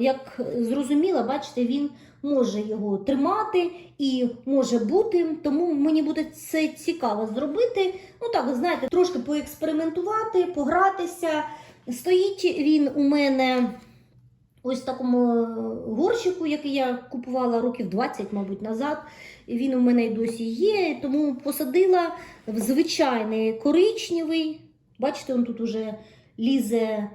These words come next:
і коріння, і все таке інше. Трішки, мені здається, я його пересаджувала. Це не є горщик від, е, селекціонера, бо вони приходили мені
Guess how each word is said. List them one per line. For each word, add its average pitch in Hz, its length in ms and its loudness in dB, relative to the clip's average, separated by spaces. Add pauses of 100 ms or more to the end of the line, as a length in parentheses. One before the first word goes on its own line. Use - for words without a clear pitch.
(160)
і 262 120 -4
коріння, 294 840 2
і 269 260 -4
все 254 220 -4
таке 247 280 -4
інше. 330 800 -2
Трішки, 415 460 6
мені 392 200 2
здається, 370 340 0
я 349 120 4
його 339 140 0
пересаджувала. 202 720 -2
Це 294 220 -2
не 320 140 2
є 262 320 2
горщик 220 580 -2
від, 214 400 -2
е, 196 360 -2 (400)
селекціонера, 311 1000 0
бо 269 320 2
вони 277 300 0
приходили 277 600 -6
мені 254 500 -2